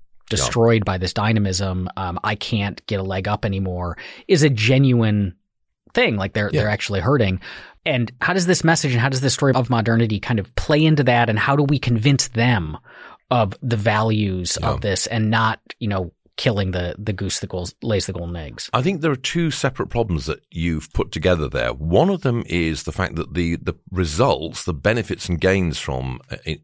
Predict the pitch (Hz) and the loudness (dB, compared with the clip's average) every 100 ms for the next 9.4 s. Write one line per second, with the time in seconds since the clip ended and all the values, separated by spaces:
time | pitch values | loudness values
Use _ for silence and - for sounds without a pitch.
0 | - 80 71 90 82 71 65 71 62 - | -6 -6 -4 -4 -4 -6 -4 -4 -4 -6
1 | 71 69 73 67 57 - - - - 90 | -6 -4 -4 -4 -4 -8 -16 -20 -4 0
2 | 95 101 98 - 80 - 82 50 - - | 2 0 -4 -4 -6 -4 -4 -4 -10 -18
3 | _ _ - - - - 104 104 101 - | _ _ -20 -20 -14 0 4 4 4 2
4 | 117 - 139 - 214 185 98 - - 92 | -2 -2 -4 -4 -2 0 0 -2 0 2
5 | 82 - _ - - - - - - 294 | 0 -4 _ -20 -20 -20 -20 -10 -6 -4
6 | 160 214 175 76 65 65 95 101 - 104 | -2 -2 -2 -4 -4 -4 -2 0 0 2
7 | 101 - - - - 143 - 104 78 69 | 2 0 -14 -10 -6 -4 -4 -4 -2 -2
8 | 80 - _ _ 85 92 104 113 87 123 | -6 -10 _ _ 0 0 4 2 4 4
9 | 131 - 104 90 | 4 0 -4 -4